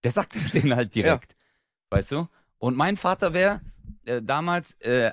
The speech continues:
Speaker 1: auch wenn's richtig schlecht geschmeckt hätte, er hätte weitergegessen, weil er sich denken würde, „Ah, ist aber unhöflich, wenn ich nicht esse.“
Speaker 2: Okay.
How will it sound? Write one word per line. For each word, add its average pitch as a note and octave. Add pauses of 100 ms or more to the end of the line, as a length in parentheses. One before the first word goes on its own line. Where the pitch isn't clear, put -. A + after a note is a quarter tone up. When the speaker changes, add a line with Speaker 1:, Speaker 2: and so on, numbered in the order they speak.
Speaker 1:
auch C3
wenn's C#3+
richtig -
schlecht F#3+
geschmeckt -
hätte, D3
er B2+
hätte D#3
weitergegessen, B2
weil B2
er B2
sich A#2+
denken C3+
würde, C3 (600)
„Ah, A2+
ist A#2
aber B2+
unhöflich, C#3
wenn B2+
ich A#2+
nicht B2+
esse.“ -
Speaker 2:
Okay. A2